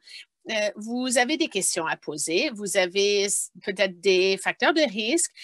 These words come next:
euh, et vous avez, si vous avez des facteurs de risque, si vous attrapez la covid, et si vous êtes dans un groupe,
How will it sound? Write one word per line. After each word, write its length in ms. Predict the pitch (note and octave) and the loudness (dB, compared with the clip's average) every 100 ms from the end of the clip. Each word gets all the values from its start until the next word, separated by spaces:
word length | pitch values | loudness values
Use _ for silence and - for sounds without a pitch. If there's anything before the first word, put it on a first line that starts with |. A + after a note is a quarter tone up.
| - - | -16 0
euh, 200 | G3+ G3+ G#3+ | 6 6 4
et 100 | A#3+ | -6
vous 320 | G#3+ A3+ G3+ | -6 -8 0
avez, 220 | G#3+ G#3 G3+ | 0 0 -2
si 180 | - | -4
vous 140 | A#3+ A3 | -4 -2
avez 140 | G#3+ | -2
des 140 | G#3+ G3+ | -2 -4
facteurs 280 | F#3+ F#3+ | -4 -4
de 80 | F#3+ | -4
risque, 260 | F#3 A#3+ - | -4 -6 -8
si 120 | G3+ | -8
vous 140 | F3+ | -6
attrapez 380 | E3 - D#3+ F#3 | -6 -6 -6 -4
la 140 | E3+ E3 | -4 -4
covid, 340 | F3+ G3 A#3+ - - A3+ | -6 -4 -8 -10 -12 -4
et 80 | C4+ | -2
si 160 | C#4 | -2
vous 120 | B3 | -2
êtes 120 | G#3+ G3 | -4 -2
dans 240 | F#3 F#3 | -2 0
un 100 | F3 | -2
groupe, 460 | E3 E3+ B3+ D#4+ | -2 -2 -2 0